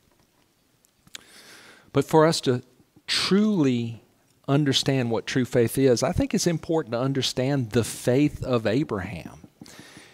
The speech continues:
And to understand Abraham, we'll be going to the scripture.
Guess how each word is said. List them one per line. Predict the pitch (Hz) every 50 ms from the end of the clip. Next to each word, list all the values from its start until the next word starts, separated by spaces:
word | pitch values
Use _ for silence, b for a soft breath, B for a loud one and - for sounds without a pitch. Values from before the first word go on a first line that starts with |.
| B B B B
And | B 139 127 131 117 135
to | 139 113
understand | 135 139 143 123 - - - 135 143 147 143 139 120 101 - - _ _ - -
Abraham, | 120 117 117 - 107 90 87 110 104 98 101 104 107
we'll | 104 110 113
be | - 117 110
going | 101 - 117 110 107 107 95
to | - 107
the | 98 98
scripture. | 95 - - - - 131 127 - - - - 104 95 92 101